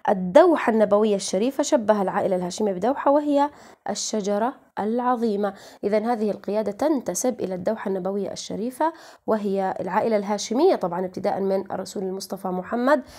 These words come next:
صلى الله عليه وسلم، شبهها بشجرة عظيمة ذات فروع ممتدة.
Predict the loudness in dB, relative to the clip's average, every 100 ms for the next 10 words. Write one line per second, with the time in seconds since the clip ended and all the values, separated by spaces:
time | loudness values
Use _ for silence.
0 | -12 0 4 6 4 2 2 0 -2 -2
1 | -2 0 -2 -4 -20 -8 -4 0 0 0
2 | -2 -4 -2 -2 -2 -4 -2 0 4 4
3 | 4 4 0 -2 -4 -2 0 2 4 4
4 | 2 0 -2 -2 -4 -6 -6 -6 -4 -4